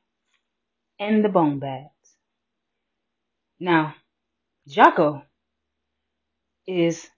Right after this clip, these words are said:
a young man, but he's not your typical young man, not the one you think anyway. Jocko is a skeleton.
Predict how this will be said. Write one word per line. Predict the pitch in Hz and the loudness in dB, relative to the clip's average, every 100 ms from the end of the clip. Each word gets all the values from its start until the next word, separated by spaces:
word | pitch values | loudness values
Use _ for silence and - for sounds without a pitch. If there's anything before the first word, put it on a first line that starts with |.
| _ | _
a | 147 | -8
young | 170 247 277 | -2 4 4
man, | 269 214 196 190 190 _ _ _ _ _ _ _ - | 4 2 -4 -6 -14 _ _ _ _ _ _ _ -12
but | |
he's | 196 220 | -6 -2
not | 226 202 - - | 0 0 -2 -12
your | - 175 175 - | -8 0 0 0
typical | 285 - 175 | -2 -2 -4
young | 156 156 147 | -2 -2 -2
man, | 147 147 143 | -2 -4 -4
not | 196 - | -6 -6
the | - | -8
one | 175 156 | -4 -4
you | 151 | -6
think | - 190 160 | -6 -6 -4
anyway. | 180 156 131 131 127 _ _ _ _ _ _ _ _ _ _ _ _ _ _ _ | -4 -4 -6 -12 -16 _ _ _ _ _ _ _ _ _ _ _ _ _ _ _
Jocko | 156 233 302 165 139 135 _ _ _ _ - | 2 2 4 0 0 -6 _ _ _ _ -20
is | 220 | -14
a | |
skeleton. | 262 285 233 175 - | -2 2 2 0 -12